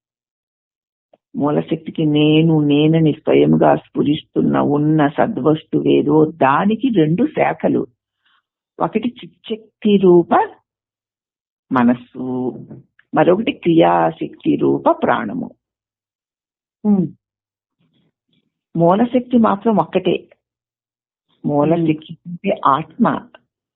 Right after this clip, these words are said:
Speaker 1: నేను, నేనని అహం స్ఫురణ, లేదా అది చిచ్చక్తి.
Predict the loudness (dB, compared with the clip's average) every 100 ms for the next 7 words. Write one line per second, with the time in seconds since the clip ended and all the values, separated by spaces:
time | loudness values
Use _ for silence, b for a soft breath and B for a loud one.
0 | _ _ -6 0 2 4 4 4 4 2
1 | 2 0 -2 -6 -14 -18 _ -2 0 -2
2 | -4 -8 _ _ _ _ _ _ _ _
3 | _ _ _ _ _ _ -2 2 2 0
4 | -4 -4 -2 -2 -4 -6 -8 -12 -18 _
5 | -10 -10